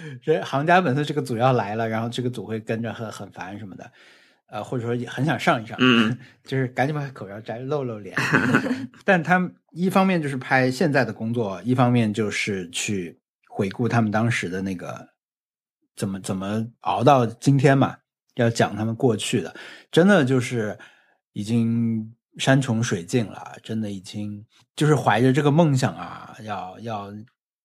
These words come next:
Speaker 1: 再做一年啊，就是跟家里人也是，我，我甚至觉得很多剧情是不是基于他们去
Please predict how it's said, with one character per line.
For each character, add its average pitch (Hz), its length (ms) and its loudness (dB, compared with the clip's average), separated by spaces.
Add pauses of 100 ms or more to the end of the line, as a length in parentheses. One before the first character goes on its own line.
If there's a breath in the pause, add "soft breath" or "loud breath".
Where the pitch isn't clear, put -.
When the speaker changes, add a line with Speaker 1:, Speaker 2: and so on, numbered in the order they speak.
(340)
Speaker 1:
再 131 280 4
做 120 380 0
一 120 140 4
年 98 400 -2 (160)
啊， - 280 -12
就 110 120 -12
是 101 80 -12
跟 120 260 2
家 123 180 6
里 117 120 2
人 95 260 -6
也 90 120 -8
是， 98 440 -12
我， 131 320 -6
我 165 100 4
甚 330 200 0
至 254 80 6
觉 170 120 2
得 202 80 6
很 220 160 0
多 139 240 2 (220)
剧 180 160 -2
情 120 400 -4 (100)
是 - 200 -12
不 143 100 -8
是 117 340 -8 (200)
基 160 180 -2
于 127 80 4
他 120 180 0
们 131 80 0
去 120 220 -4